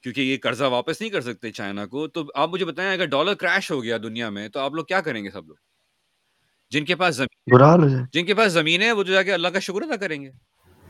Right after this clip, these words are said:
Speaker 1: مگر جو لوگ اسٹور کے چکروں میں، وہ ختم ہو جائیں گے۔ تو ہم چاہتے ہی ہیں کہ ہم اپنے ویورز کو پیسے دیں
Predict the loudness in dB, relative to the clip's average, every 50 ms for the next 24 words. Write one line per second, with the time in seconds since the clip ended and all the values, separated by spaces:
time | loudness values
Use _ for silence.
0 | -20 -20 -20 -20 -20 _ _ _ -2 0 0 0 0 2 0 2 2 0 0 0
1 | 0 2 4 4 4 2 0 -2 -2 -4 _ -6 -6 -6 -6 -8 -2 -2 -2 0
2 | 0 -2 -2 -2 -4 -2 -2 -2 -4 -4 -6 -6 -6 -6 -2 0 0 0 0 -2
3 | -4 -4 -2 -2 -2 -2 -4 -4 -6 -8 -10 -6 -6 -6 -6 -6 -8 -14 -12 -12
4 | -12 _ _ -12 -8 -8 -8 -8 -10 _ _ _ -18 -10 -6 -4 -4 -4 -4 -6
5 | -8 _ -10 -10 -4 _ -2 -2 -2 -2 -6 -6 -6 -8 -18